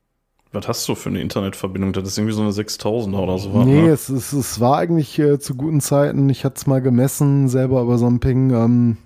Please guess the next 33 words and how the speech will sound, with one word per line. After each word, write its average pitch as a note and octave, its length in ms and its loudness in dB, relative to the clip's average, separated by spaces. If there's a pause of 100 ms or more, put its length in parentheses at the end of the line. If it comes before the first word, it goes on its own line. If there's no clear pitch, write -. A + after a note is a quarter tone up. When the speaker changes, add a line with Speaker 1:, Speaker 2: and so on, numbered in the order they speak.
(140)
Speaker 2:
eine A#2 160 2
zwölftausender, C#3+ 920 0
irgendwie B2 280 0
sowas A#2+ 320 -2
in C3 40 2
der A#2+ 120 0
Richtung. C3 400 0
Aber A#2 400 2 (580)
das G#2+ 280 -4
macht - 260 -2
die A#2 120 0
auch G2+ 200 -4
mittlerweile G#2 560 0
nicht G#2 180 -2
mehr. A2 260 0 (240)
Äh, A2+ 40 2
ich - 180 -8
sollte D3 320 0
seit C3+ 320 -2
einem D3+ 320 2
Jahr C3 380 0
schon C3+ 240 -2
Glasfaser D3 720 -2
haben. D#3+ 380 -6
Also A2+ 180 -4
es A2+ 100 -8
hätte A#2+ 140 -6
vor B2 180 -6
einem A#2+ 140 -4
Jahr B2 160 -2
schon A#2+ 160 -4
laufen C#3+ 360 -6
sollen. D#3+ 400 -6